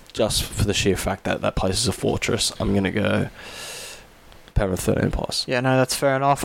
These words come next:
Speaker 2: I think, uh, I'm actually more worried about the other side. Cooper Johns was a lot of the reason on that side that we let in a lot of points,
Speaker 1: Yep.
Speaker 2: and it, it's, it's not often Manly leak down there. They usually link,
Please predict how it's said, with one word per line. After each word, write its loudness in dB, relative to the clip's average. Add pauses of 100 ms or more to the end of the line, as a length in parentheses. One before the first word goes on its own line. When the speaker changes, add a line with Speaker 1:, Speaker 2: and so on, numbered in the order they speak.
Speaker 2:
I 4
think, 0
uh, 4
I'm 4
actually 2
more 4
worried 4
about 4
the 4
other 6
side. 2
Cooper 6
Johns 4
was 2
a 2
lot 6
of 6
the 6
reason 4
on 4
that 2
side 2 (920)
that 4
we 6
let 4
in 4 (120)
a 2
lot 8
of 4
points, 4
Speaker 1:
Yep. -4 (160)
Speaker 2:
and 2
it, 2
it's, 4
it's 2
not 4
often 4
Manly 4
leak 2
down 2
there. 4
They 4
usually 6
link, 2